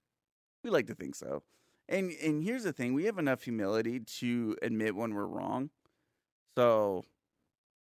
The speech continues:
you know, bring it on. It's, it's fine. If, if I'm wrong, guess what? I just learned something.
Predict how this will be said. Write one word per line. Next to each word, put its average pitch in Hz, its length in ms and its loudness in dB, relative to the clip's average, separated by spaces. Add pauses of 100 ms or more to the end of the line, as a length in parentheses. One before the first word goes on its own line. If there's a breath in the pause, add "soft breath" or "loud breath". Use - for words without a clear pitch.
(240)
you 127 120 -2
know, 143 80 -2
bring 147 240 -2
it 180 80 -6
on. 196 200 -4
It's, 113 220 -6
it's 104 220 -6
fine. - 380 -6 (360 soft breath)
If, 139 300 0
if 151 120 4
I'm 190 240 6
wrong, 160 420 6
guess 151 260 2
what? 147 160 4
I 120 80 4
just 139 200 -4
learned 131 200 0
something. - 340 -8